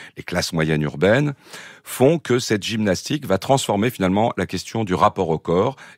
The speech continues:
et les mentalités. De ce point de vue-là, elle est tout à fait, euh, fondamentale. Et puis, il faut ajouter une petite chose, c'est quand dans, dans ce creuset, euh, gymnastique,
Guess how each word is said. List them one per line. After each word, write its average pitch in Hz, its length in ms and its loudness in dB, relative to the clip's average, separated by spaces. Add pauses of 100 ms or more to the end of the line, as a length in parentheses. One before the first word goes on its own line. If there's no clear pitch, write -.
et 110 240 4
les 101 180 2
mentalités. 87 580 0 (220)
De 101 80 6
ce 107 100 0
point 123 140 -2
de 117 60 -4
vue-là, 117 340 2
elle 95 80 2
est 95 100 -2
tout - 140 -12
à 92 100 4
fait, 117 320 2 (280)
euh, 78 500 2
fondamentale. 95 840 2 (400)
Et 80 100 -6
puis, 139 120 -8
il 156 60 -6
faut 120 160 0
ajouter 110 580 -2 (280)
une 98 180 4
petite 85 300 -8
chose, 160 360 -4 (320)
c'est 131 220 -2
quand 143 200 -2
dans, 110 340 -4
dans 95 200 2
ce 95 160 -4
creuset, 113 720 2
euh, 67 220 -6
gymnastique, 78 840 -4